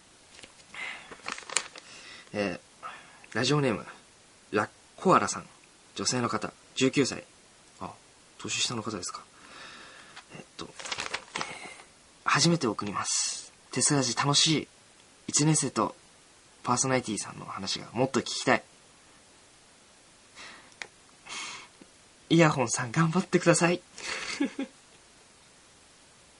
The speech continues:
頑張ります。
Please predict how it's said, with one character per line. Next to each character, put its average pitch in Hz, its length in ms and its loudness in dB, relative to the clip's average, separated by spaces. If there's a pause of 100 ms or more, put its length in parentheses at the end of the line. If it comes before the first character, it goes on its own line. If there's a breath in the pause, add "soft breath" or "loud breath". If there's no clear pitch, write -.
(840)
頑 - 240 4
張 254 120 12
り 254 80 6
ま 247 200 12
す。 - 880 4